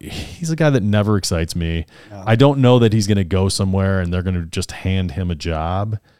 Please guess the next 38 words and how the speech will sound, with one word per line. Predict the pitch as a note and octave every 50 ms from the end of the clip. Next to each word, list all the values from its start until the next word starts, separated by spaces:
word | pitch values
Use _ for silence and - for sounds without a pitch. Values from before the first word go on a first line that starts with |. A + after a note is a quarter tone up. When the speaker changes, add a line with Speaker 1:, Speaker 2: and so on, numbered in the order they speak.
| _
Speaker 2:
I | - D#3+
think | D#3+ G#3 G3 E3+
his | D3 E3 D#3 C3+ A2
best | - - A#2+ B2+ B2+ - -
value | G#2 A2 A2 G2 G2+ A2 A#2+ A#2+
comes | A#2 - C3+ C3+ C#3+ D3 C#3 - -
the | _ B2 A#2+ A2
day | G2 - A#2 A2+ B2 A#2
he | G#2 A#2+ A2
signs | - - A#2 G#2 G#2 G#2 G2 F#2
in | F#2+
free | F2+ - F#2+ F2 E2+
agency. | D#2+ - _ - - - C2 B1+ G#2+ - _ _ _ _ _ _ _ _ _ _ _ _ _
Speaker 1:
Yeah, | - G2+ G2+ F#2+ F2+ D#2+ D2+ D2+ D#2 D#2+ - -
Speaker 2:
As | G2 - - G#2
a |
Speaker 1:
before, | G#2 G2+ G2 G2 G2
Speaker 2:
sell. | G2 A2 F2+ D#2+ - - -
Speaker 1:
before | - A2 F#2+ - - - G#2+ G#2 G2 G2
you | G2 F#2+
figure | - - G2+ F#2 F2 F2 F2 F2
out, | E2+ D#2+
uh, | G2 F#2+
before | E2+ F#2+ F2 - G#2 G2+ F#2+ F#2+ F#2
the | E2+ E2+ -
team | - G2+ F#2+ F2
figures | E2+ - F2 D#2+ E2 D#2+ F2
out | E2+ E2 E2 -
that | - E2 D#2 -
there's | - E2+ E2 D#2 -
another | E2+ E2 E2 D#2+ D#2+ D#2 E2 D#2+ D#2+ D#2+ E2 -
fifth | - - F2 - - _ - _ _ _ _ _ _ _ _ _ _ _
round | - G#2+ F#2+ F2 E2+ E2+ D#2+ E2
rookie | E2+ E2 - - E2+ D#2+ D#2+
that's | D#2 E2 D#2+ D#2 - - - - - - -
more | F2+ E2+ E2 D#2
explosive. | D2+ - - E2 D2 - - - - - _ _ _ _ _ _ -
Speaker 2:
Yeah. | D3 B2+ G2 -